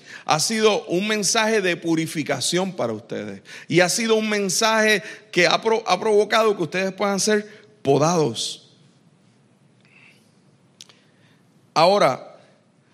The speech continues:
para yo poder dar mucho fruto, yo tengo que permanecer en la vid. Yo tengo que permanecer anclado a la vid. El libro de Gálatas, Pablo nos,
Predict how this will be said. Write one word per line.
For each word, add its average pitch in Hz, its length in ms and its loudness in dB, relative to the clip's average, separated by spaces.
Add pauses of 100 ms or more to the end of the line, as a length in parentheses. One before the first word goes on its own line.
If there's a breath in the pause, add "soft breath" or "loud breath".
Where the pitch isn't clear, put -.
(240 soft breath)
para 170 280 2
yo 196 240 0
poder 240 400 0
dar 214 240 0
mucho 208 440 0
fruto, 208 440 -4
yo 165 160 0
tengo 208 320 -2
que 160 180 0 (300 loud breath)
permanecer 156 1400 2 (240)
en 127 160 0
la 120 140 2
vid. 131 160 2 (1900 soft breath)
Yo 165 140 2
tengo 220 180 4
que 214 100 0
permanecer 180 760 0
anclado 170 840 0
a 123 100 -2
la 120 120 0
vid. 120 180 -4 (1700 soft breath)
El 143 120 2
libro 190 240 4
de 196 100 2
Gálatas, 185 440 2
Pablo 165 340 2
nos, 175 280 -2